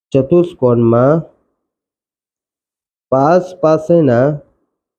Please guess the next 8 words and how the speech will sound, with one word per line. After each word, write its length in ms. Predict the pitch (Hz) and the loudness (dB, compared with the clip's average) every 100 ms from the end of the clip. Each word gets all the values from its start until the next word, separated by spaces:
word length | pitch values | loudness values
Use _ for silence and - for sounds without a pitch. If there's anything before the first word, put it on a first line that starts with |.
| _ _ _ _ _ _ _ _ _ _ _ _ _ _ _ _ _ - - - _ - - | _ _ _ _ _ _ _ _ _ _ _ _ _ _ _ _ _ -20 -20 -20 _ -20 -8
પાસ 240 | 143 156 - 139 | -4 -4 -4 -4
પાસેના 520 | 135 135 123 127 143 156 - _ _ _ _ _ _ _ _ _ _ _ _ _ | -2 0 0 0 0 -4 -16 _ _ _ _ _ _ _ _ _ _ _ _ _
ખૂણાઓના 840 | - 147 143 156 175 175 175 170 175 156 | -6 0 2 2 2 2 0 0 0 0
માપનો 360 | 135 131 139 139 | -2 -2 -4 -4
સરવાળો, 460 | 143 139 151 127 104 - | -4 -2 0 0 -2 -6
ખૂણાઓના 680 | 120 123 131 135 139 143 160 185 _ _ _ _ _ _ _ _ _ _ _ 123 | -6 -2 0 0 0 0 0 -2 _ _ _ _ _ _ _ _ _ _ _ 0
માપનો 580 | 120 123 123 139 143 151 | 2 2 0 0 0 0
સરવાળો 760 | 151 - 131 139 156 135 113 | -2 -2 0 2 2 0 0